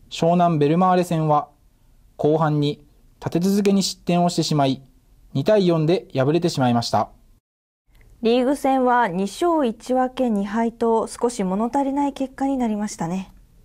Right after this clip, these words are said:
Speaker 1: はい。ナビスコカップもアルビレックス新潟とエフシー東京に敗れ、クラブ初の決勝トーナメント進出が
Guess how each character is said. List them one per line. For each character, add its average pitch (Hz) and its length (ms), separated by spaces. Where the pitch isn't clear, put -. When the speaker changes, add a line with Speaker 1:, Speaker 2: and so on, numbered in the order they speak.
Speaker 1:
は - 220
い。 147 160
ナ 135 100
ビ 190 140
ス 202 80
コ 220 100
カ 220 120
ッ 214 100
プ 156 80
も 110 320
ア 135 100
ル 160 100
ビ 202 100
レ 214 80
ッ 214 120
ク - 80
ス 127 100
新 127 220
潟 - 220
と - 260
エ 127 60
フ - 80
シ 208 220
ー - 20
東 202 260
京 143 160
に 107 260
敗 135 180
れ、 110 200
ク 175 100
ラ 170 100
ブ 151 80
初 135 260
の 120 320
決 - 220
勝 202 180
ト 208 120
ー - 20
ナ 202 100
メ 165 80
ン 147 60
ト 131 80
進 156 240
出 139 200
が 131 200